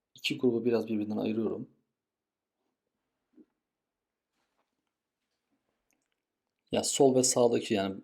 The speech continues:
padding left ve right'ı biraz kısalttım. Çok geniş geldiler gözüme.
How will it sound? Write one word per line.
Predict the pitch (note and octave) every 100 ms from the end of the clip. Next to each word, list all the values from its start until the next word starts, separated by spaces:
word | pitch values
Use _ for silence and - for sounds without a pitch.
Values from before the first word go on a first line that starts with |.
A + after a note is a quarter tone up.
| -
padding | A2+ A2 G#2
left | A2+ G#2+ -
ve |
right'ı | G2+ G2 G#2 - B2
biraz | A2+ G2+ - - _ _ -
kısalttım. | - G#2 - - C3+ D3+ _ _ _ _ _
Çok | - - -
geniş | G#2 G#2
geldiler | - F#2+ - F#2 -
gözüme. | F#2+ - G2+ -